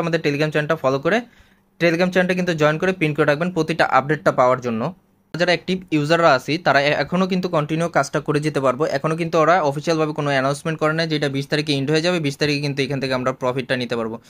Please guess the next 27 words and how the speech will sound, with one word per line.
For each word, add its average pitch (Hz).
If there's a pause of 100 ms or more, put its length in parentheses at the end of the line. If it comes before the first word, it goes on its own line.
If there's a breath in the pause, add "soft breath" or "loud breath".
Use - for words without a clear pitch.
কোনো 190
আপডেট 175
কিন্তু 185
ওদের 170
কমিউনিটির 165
ভিতরে 165
দেয় 123
নাই, 180 (140)
সেই 165
কারণে 208
কিন্তু 180
আমরা 160
এটা 160 (120)
এখান 165
থেকে 165 (100)
কন্টিনিউ 151
কাজটা 139
করে 143
যাবো 170
আর 160 (120)
এখান 151
থেকে 156 (100)
ভালো 135
একটা 147 (100)
প্রফিটটা 160
নিতে 127
পারবো। 110